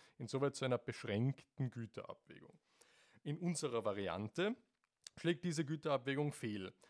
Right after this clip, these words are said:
denn der geringwertige Nachteil, nämlich der Verlust des Dummies im Wert von, äh, siebzig Euro, kann nur zum Preis des ex ante erwartbaren Todes des Alex, ähm, abgewehrt werden. Und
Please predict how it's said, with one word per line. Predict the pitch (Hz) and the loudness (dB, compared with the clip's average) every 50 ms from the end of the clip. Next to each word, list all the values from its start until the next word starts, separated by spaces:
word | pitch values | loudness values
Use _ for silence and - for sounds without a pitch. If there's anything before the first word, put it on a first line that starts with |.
| _ _ - | _ _ -4
denn | 123 123 | -4 -2
der | 131 135 | 0 -2
geringwertige | 120 127 127 139 170 190 180 156 123 107 - 110 113 107 | 0 0 0 2 2 4 4 4 2 2 0 -2 -2 0
Nachteil, | 98 90 92 107 - - - 170 190 190 | 0 2 0 -2 -2 -2 0 2 2 2
nämlich | 151 127 107 - | 2 0 0 -2
der | - 117 | -4 -4
Verlust | - 120 107 117 110 - - - | -4 -4 -4 -4 -6 -8 -10 -10
des | 107 - - - - - | -6 -6 -6 -6 -4 -2
Dummies | 110 95 104 123 135 131 117 - | -2 0 0 0 0 0 0 0
im | 131 113 104 | 0 2 4
Wert | 104 104 104 - - | 4 4 4 2 -2
von, | - 107 101 101 98 _ _ _ _ _ _ _ | -4 -4 -4 -4 -6 _ _ _ _ _ _ _
äh, | - 127 107 101 101 98 98 - | -2 0 2 2 2 2 0 -2
siebzig | - - 127 - - - 120 101 - | -4 -6 -6 -6 -6 -10 -10 -6 -4
Euro, | 92 95 104 113 120 160 190 208 196 | -4 -2 -2 0 2 2 2 0 0
kann | - - 147 156 | 0 0 2 2
nur | 156 165 160 | 2 2 0
zum | - 170 147 | -2 -4 -6
Preis | 127 123 107 104 123 127 - | -4 -2 -2 -2 -2 -2 -2
des | 147 135 - | -4 -2 -2
ex | 131 - - | -2 -4 -4
ante | - 104 110 113 - 131 | -6 -4 -4 -2 2 4
erwartbaren | 120 113 110 110 - - - 117 117 117 113 - | 6 6 6 6 4 4 4 4 4 4 2 0
Todes | - - 110 104 107 104 110 104 - | 0 -2 0 0 2 0 2 0 2
des | - 127 - - | 2 2 0 0
Alex, | - - 95 95 104 107 104 104 98 - - - - - _ _ _ _ _ _ _ - | -2 -4 -4 -4 -4 -4 -4 -6 -6 -6 -8 -10 -10 -10 _ _ _ _ _ _ _ -2
ähm, | 131 123 120 120 120 123 123 123 117 - _ _ _ _ _ - - _ _ _ _ _ - | 0 0 0 0 -2 -2 -4 -4 -6 -10 _ _ _ _ _ -20 -20 _ _ _ _ _ -8
abgewehrt | 120 135 - - - 139 113 107 98 95 - 104 | -8 -8 -6 -4 -2 0 2 2 2 2 2 2
werden. | 98 92 92 - - 147 135 _ - - - _ - - _ _ _ _ _ _ _ _ _ _ _ _ _ _ _ _ - | 4 4 4 2 0 -8 -12 _ -20 -20 -20 _ -20 -20 _ _ _ _ _ _ _ _ _ _ _ _ _ _ _ _ 0
Und | 185 160 156 151 139 - - | 2 2 2 2 0 -4 -12